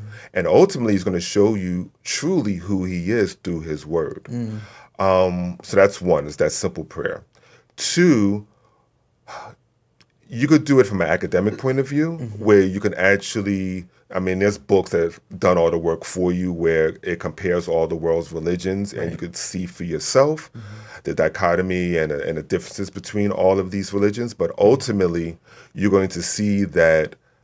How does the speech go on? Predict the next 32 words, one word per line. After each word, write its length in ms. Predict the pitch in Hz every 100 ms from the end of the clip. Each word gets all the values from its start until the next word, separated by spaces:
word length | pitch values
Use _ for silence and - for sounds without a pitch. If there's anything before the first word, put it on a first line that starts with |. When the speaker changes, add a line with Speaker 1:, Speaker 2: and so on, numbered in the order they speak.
| _ _ 104
Speaker 1:
A, 400 | 113 87 82 87
the 80 | 85
Bible 400 | 76 80 82 85
is 180 | 80 85
flawless. 540 | - 73 71 80 - 117
Speaker 2:
Mm-hmm. 260 | 104 104 98 _ _ 95
Speaker 1:
B, 400 | 123 127 98 92 95
that 180 | 101 90
it 120 | 90
his-, 200 | 92 - - -
it's 200 | 98 98
a 60 | 90
historical 580 | 87 - 113 156 90
book, 400 | 71 71 71 - _
Speaker 2:
Mm-hmm. 200 | 113 101
Speaker 1:
because 440 | 104 - 101 87 85
you 120 | 92
have 220 | 85 78
people 360 | - 98 92 92
like 240 | 80 80
Josephus, 800 | 80 78 - - 92 - 95 -
who 200 | 95 98 82
was 280 | 85 78
a, 280 | 80 73 78 - - - - -
um, 640 | 69 69 - 50 - - _
he 120 | - 101
was 120 | 87
a 60 |
historian 560 | 90 87 101 87 90 90
from 380 | - 82 80 85
antiquity 760 | 82 - 143 156 101 80 80 80 - - -
that 440 | - 90 87 82